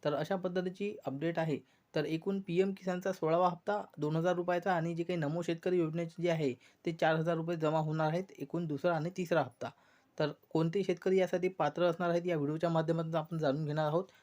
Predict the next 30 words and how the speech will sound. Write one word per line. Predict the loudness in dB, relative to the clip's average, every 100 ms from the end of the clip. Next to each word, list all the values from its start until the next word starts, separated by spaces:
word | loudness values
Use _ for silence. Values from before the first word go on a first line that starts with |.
| _
त्यासाठी | 0 2 2 2
व्हिडिओ | 2 0
संपूर्ण | -2 -2 -2 -2
पहा. | -2 -2 -2
चॅनलवरती | -2 6 8 8 4 -4
नवीन | -4 -4
असाल | -6 -4
तर |
चॅनलला | -4 -4 -2 -4
सबस्क्राईब | -4 -8 -6 -6 -4
करा. | -4 -4 -6 _ _ _ _
तर | -4
पाहू | 0 0
शकता | 0 -2 0
या | 2
ठिकाणी | 2 0 -2
पीएम | 2 2 0
किसानचा | -2 -4 -2
सोळावा | -2 0 4 4
हप्ता | 2 0 -2
बुधवारी | -2 0 0 0
म्हणजेच | -2 -4 -6
उद्या | -2 0 -2 -8 _ _
मिळणार | 0 2 4
आहे. | 2 0
प्रधानमंत्र्यांच्या | 0 2 2 0 -2 0 0 0
हस्ते | -2 -2 0
यवतमाळ | 2 2 2 0
येथे | 0 -2
वितरण, | 0 0